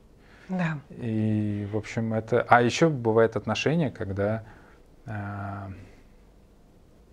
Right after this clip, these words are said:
Speaker 2: люди приходят и думают: «Ну, вот щас мне починят». Да, вот автосервис, я пришел, меня починят.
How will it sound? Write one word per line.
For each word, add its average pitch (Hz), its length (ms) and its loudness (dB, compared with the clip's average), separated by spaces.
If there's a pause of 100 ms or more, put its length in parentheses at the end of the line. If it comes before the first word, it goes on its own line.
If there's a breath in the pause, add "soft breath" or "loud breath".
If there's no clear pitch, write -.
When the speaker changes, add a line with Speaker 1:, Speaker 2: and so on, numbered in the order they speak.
(140)
Speaker 2:
люди 117 220 2
приходят 170 580 0
и 101 40 -6
думают: 107 400 -6
«Ну, 139 140 -2
вот 107 100 -8
щас 107 200 -8
мне 101 120 -12
починят». 98 520 -6 (340)
Да, 131 160 -14 (140)
вот 110 160 -12
автосервис, 101 640 -10
я 117 80 -12
пришел, 190 400 -4
меня 113 240 -6
починят. 147 380 -4